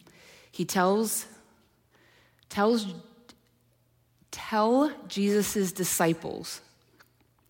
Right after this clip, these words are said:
including Peter. He singles him out, and he makes sure that Peter knows that he is still included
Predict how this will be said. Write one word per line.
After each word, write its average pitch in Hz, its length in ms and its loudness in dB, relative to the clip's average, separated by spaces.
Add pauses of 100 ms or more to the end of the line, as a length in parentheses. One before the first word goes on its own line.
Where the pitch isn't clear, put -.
(720)
including 233 640 2
Peter. 175 460 -2 (1200)
He 214 100 -2
singles 233 460 2
him 214 160 2
out, 175 200 4
and 180 120 2
he 190 140 2
makes 196 520 0 (300)
sure - 720 -2 (680)
that 180 120 0
Peter 220 300 2
knows 175 360 2
that 170 140 -2
he 190 240 -2
is 180 140 4
still 202 340 2
included 180 720 -2